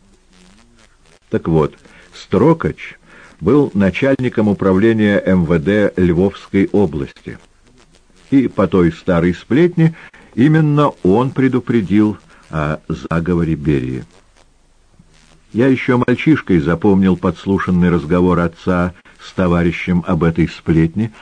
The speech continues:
и потом пересказывал её своим приятелям, поэтому помню её в таком варианте. Берия якобы отдал приказ всем областным начальникам М В Д арестовать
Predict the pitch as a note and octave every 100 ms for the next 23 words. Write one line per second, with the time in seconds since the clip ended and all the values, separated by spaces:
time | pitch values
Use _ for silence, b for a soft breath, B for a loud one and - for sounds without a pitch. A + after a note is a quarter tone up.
0 | B B F#2 F2 F#2+ F2+ A2+ C#3 A#2 -
1 | F#2+ F2 - G#2 E2 E2 D#2+ D#2+ D#2 D2+
2 | C#2 - D#2 C#2+ C#2+ E2 D2+ F2 B2+ C#3
3 | D3 D#3+ B B - D#2 D2 - D2 -
4 | F#2 G#2 A#2+ B2 B2 A#2+ A2+ - E2+ -
5 | D#2+ D#2+ D#2+ C#2 B1 B1 - _ _ _
6 | _ _ b b b b b _ - D#3+
7 | F#3 F3+ D#3+ C#3 A#2+ D#3+ D3 C3 C#3 -
8 | C3+ B2 A#2+ A#2 A2+ G#2+ G#2 G2 - -
9 | - B2 A#2+ G#2 F#2+ G2+ - B2+ B2+ G2+
10 | F2 A#2 A2+ G2+ E2+ E2+ E2 F#2 D#2 D2
11 | C2 D#2+ F#2 _ _ _ _ _ B B
12 | B F2 F2+ F#2 - G#2 B2